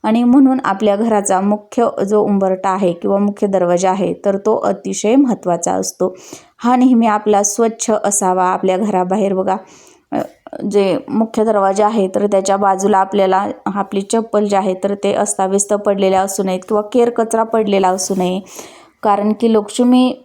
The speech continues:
जे घर स्वच्छ असतं, तर त्या घरामध्ये, मध्येच, अ, प्रवेश करत असते. म्हणून आपलं घर जे आहे, तर ते आपल्याला नेहमी, अ, स्वस्त-, अ, म्हणजे स्वच्छ ठेवायचं आहे, आवरलेलं नीटनेटकं असं ठेवायचं आहे. त्यानंतरनं बघा,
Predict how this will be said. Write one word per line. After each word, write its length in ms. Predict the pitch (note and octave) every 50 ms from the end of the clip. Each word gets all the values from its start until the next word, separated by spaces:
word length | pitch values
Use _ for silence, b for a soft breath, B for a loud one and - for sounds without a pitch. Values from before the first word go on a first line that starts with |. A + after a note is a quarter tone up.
| A3
जे 180 | G#3+ A#3 A#3 A#3
घर 260 | A3 A3+ A#3 A3+ A#3
स्वच्छ 420 | A3 - - B3 G#3+ - - - A3
असतं, 400 | G#3+ G#3 G#3+ G#3+ - - G3 F#3+ F#3+ G3+
तर 100 | G3+ G3+
त्या 240 | G3+ - G3+ G3+
घरामध्ये, 760 | G#3+ G#3 G3+ G3+ G#3 G3 G3 G3 G3+ G3+ G3+ G#3 G3+ G3+ G#3 G3+ -
मध्येच, 460 | G#3+ G#3+ A3 G3+ G3 G3+ G3 G3+ - G#3 G#3 - - - -
अ, 220 | - G#3 G3 G3
प्रवेश 420 | G3 G3 A#3 A3+ G3+ F#3 G3 G3
करत 340 | - - A3 G3+ G3 G3 -
असते. 360 | F#3+ G3 G3 - - G3 G3
म्हणून 280 | G3+ G#3+ G#3+ A3 A3+ G#3+
आपलं 320 | G3+ G3+ G3+ - G3 G3 G3
घर 180 | A3+ C4 A3+ A3
जे 160 | G#3 G#3 G3+
आहे, 200 | G3+ - G3 F3+
तर 180 | F#3 - G3 G3+ G3+
ते 40 | G3
आपल्याला 420 | F#3+ B3 - G#3 G3 G3 G3 G#3
नेहमी, 360 | G#3+ A3+ A#3 A3+ G#3+ G#3 G3+ - B B B B B B B B B B -
अ, 160 | G3+ G3 G3+ G3+
स्वस्त-, 480 | - - A#3+ A#3+ A#3+ A#3+ - - - - -
अ, 80 | - G#3
म्हणजे 340 | G#3+ G#3+ G#3+ G#3 G3+ G#3
स्वच्छ 380 | A3 - - C4 B3+ B3+ - -
ठेवायचं 580 | C#4+ - A3 A#3+ A3 G3 F#3 F3+ F3+ F3+ F#3+ F#3
आहे, 280 | G3 G#3 G#3+ F#3 F#3+ A3 B B B B B B
आवरलेलं 680 | - G3 G#3 G#3+ G#3+ G#3+ G#3 G#3+ G#3+ G#3+ A3 G#3+ G#3+ G#3+ -
नीटनेटकं 600 | A3+ A3+ A3+ A3 - - G#3+ G#3 G#3 - - G#3+
असं 200 | G#3 - G3+ F#3+
ठेवायचं 540 | F#3+ F#3+ G#3+ G3+ F#3 F3 E3+ F3 E3+ - F3
आहे. 240 | F3 F3 E3+ F#3 F#3+ - B B B B B B B - -
त्यानंतरनं 680 | C4 C4 C4 C4 C4+ C#4 C4+ C4+ C4+ B3+ C4 C4 B3+
बघा, 300 | B3 A#3+ G3+ F#3+ F#3 -